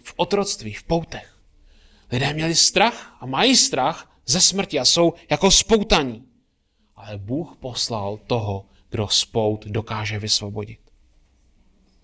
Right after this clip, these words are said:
List Koloským o něm také říká, že Ježíš Kristus nás vysvobodil z moci tmy a přenesl do království svého milovaného syna.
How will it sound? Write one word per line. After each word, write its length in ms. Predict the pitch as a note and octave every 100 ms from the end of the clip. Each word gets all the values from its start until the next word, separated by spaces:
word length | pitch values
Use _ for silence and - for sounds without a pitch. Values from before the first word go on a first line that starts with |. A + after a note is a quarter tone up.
| _ _ _ -
List 200 | A#2 -
Koloským 560 | - C#3+ G#3 - C3 A#2+
o 40 |
něm 220 | B2 C3+ C#3
také 340 | C#3 D#3 D3+
říká, 580 | D3+ D#3 D#3+ D#3+ E3+ - _ _ _ _ -
že 140 | C#3
Ježíš 320 | D#3 E3 F3+
Kristus 500 | - G3+ G3+ A3 -
nás 300 | G3 G3 F#3
vysvobodil 760 | D#3+ F3+ - G3+ G3 F#3+ G3+ F3
z 60 |
moci 320 | E3 E3+ -
tmy 380 | F#3+ D#3+ D#3 G#3+ - - - -
a 140 | - C#3+
přenesl 520 | - G3 A3 A3 G#3+
do 120 | F3+
království 680 | - F3 F#3 G#3+ G3+ F#3 F#3+
svého 420 | - F#3+ G3+ F3+
milovaného 640 | D#3+ F3+ F#3+ F#3+ G3 F3+
syna. 420 | F3+ A#3 G#3 A#2+